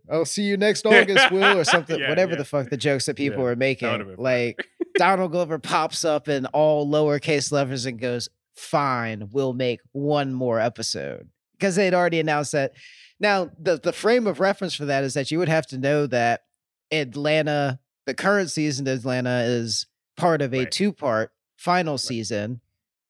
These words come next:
Speaker 1: and that this is technically the final season, but also the third season, that the final season is coming, and that will be the last season of Atlanta,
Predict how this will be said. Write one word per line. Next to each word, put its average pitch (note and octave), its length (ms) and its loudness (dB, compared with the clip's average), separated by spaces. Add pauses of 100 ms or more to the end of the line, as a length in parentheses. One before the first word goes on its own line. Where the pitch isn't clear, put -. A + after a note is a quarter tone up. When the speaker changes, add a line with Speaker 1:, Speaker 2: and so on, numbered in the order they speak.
(220)
Speaker 1:
and C3+ 480 -4
that B2+ 400 0 (180)
this F3 280 -2
is C#3+ 160 -4
technically F3+ 420 0
the C#3+ 100 -4
final D3 320 -2
season, B2+ 360 -4
but A#2 100 -4
also B2+ 300 -2
the A#2 100 -8
third B2 300 -4
season, A#2 320 -6
that G#2 160 -8
the A#2 60 -8
final D3 340 0
season A2 340 -8
is G#2+ 100 -8
coming, A#2+ 340 -6
and A2+ 100 -4
that A#2+ 140 -2
will G#2+ 80 -10
be A2 120 -6
the G2+ 100 -10
last G#2 280 -6
season G#2 240 -12
of F#2+ 100 -12
Atlanta, G#2 460 -10